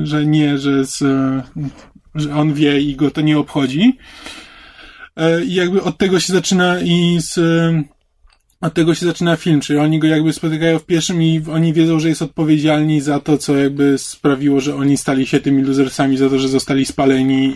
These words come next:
i musieli, musieli uciekać. E, ale nie, to on nie ma jakby osobistego związku w żaden inny sposób, poza tym, że się spotkali, znaczy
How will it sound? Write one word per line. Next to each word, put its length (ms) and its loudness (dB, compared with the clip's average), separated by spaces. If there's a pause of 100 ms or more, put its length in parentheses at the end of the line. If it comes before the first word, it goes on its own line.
i 320 -2
musieli, 560 0
musieli 420 0
uciekać. 640 -2 (400)
E, 380 0 (280)
ale 220 0 (240)
nie, 480 0 (160)
to 120 -2 (260)
on 140 0
nie 120 4
ma 120 0 (200)
jakby 280 0
osobistego 680 0
związku 540 -2 (320)
w 80 -14
żaden 300 0
inny 260 0
sposób, 400 -6
poza 240 -4
tym, 200 -4
że 120 -6
się 120 -10
spotkali, 640 -8
znaczy 340 -6